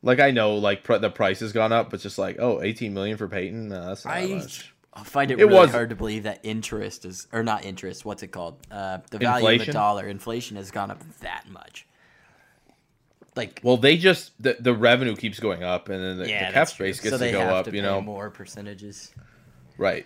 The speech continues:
Speaker 1: I,
Speaker 2: That
Speaker 1: I
Speaker 2: makes
Speaker 1: can't
Speaker 2: sense.
Speaker 1: wait until some player decides, "I want this percentage of the cap as my salary."
Speaker 2: That
Speaker 1: And I know
Speaker 2: would
Speaker 1: it's
Speaker 2: be
Speaker 1: been, I, I know it's been brought up before on other podcasts.
Speaker 2: Right.
Speaker 1: Like, could Patrick Mahomes be like, "Yeah, give me twenty percent of the cap," or something?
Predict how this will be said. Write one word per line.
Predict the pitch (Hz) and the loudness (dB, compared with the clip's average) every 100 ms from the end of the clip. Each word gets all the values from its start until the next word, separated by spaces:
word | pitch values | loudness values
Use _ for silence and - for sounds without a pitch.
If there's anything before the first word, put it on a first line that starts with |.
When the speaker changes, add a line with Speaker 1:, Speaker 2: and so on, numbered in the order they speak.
| _ | _
Speaker 1:
I, | 104 135 | 2 2
Speaker 2:
That | - - | 2 -4
Speaker 1:
I | 101 | 0
Speaker 2:
makes | 147 - | 0 4
Speaker 1:
can't | 185 143 | 4 6
Speaker 2:
sense. | |
Speaker 1:
wait | 127 127 | 6 4
until | 113 110 110 | 4 -2 -2
some | 101 110 104 | 0 0 0
player | 107 110 104 98 | 2 4 4 2
decides, | 98 - 95 90 | -2 -2 0 0
"I | 92 | 0
want | 110 104 | 0 0
this | 98 - | -4 -8
percentage | 95 - 92 87 87 | -12 -10 -10 -8 -12
of | - | -14
the | - | -12
cap | - 85 73 | -8 -8 -8
as | 78 | -16
my | 90 | -18
salary." | - - - - - - _ _ _ _ _ _ _ _ _ _ _ _ | -14 -14 -14 -16 -20 -20 _ _ _ _ _ _ _ _ _ _ _ _
Speaker 2:
That | - | 4
Speaker 1:
And | 127 | 6
I | |
know | 160 | 10
Speaker 2:
would | 175 | 8
Speaker 1:
it's | 104 | 6
Speaker 2:
be | |
Speaker 1:
been, | 139 131 _ - | 0 0 _ -14
I, | - - | -10 0
I | 151 | 4
know | 180 | 6
it's | 208 - | 6 4
been | 175 | 2
brought | 127 127 110 | 8 8 8
up | 113 | 4
before | 101 - 104 98 | 0 -4 0 2
on | |
other | 98 95 | 2 0
podcasts. | 82 85 87 - 64 - - - _ _ | -2 -6 -6 -8 -12 -14 -18 -20 _ _
Speaker 2:
Right. | 95 104 104 101 | -16 -12 -10 -2
Speaker 1:
Like, | 101 117 - | 2 2 6
could | 185 170 | 4 4
Patrick | 147 139 143 165 | 6 6 6 0
Mahomes | 147 120 127 131 | 0 2 2 0
be | 123 | 4
like, | 127 117 | 6 8
"Yeah, | 120 113 | 8 4
give | 107 | 4
me | 139 | -2
twenty | 123 - 110 | -2 -2 -4
percent | 104 98 - 98 | -4 -6 -4 -4
of | |
the | 85 | -4
cap," | - 78 76 - | -6 -8 -8 -10
or | |
something? | 76 73 87 87 | -16 -16 -16 -16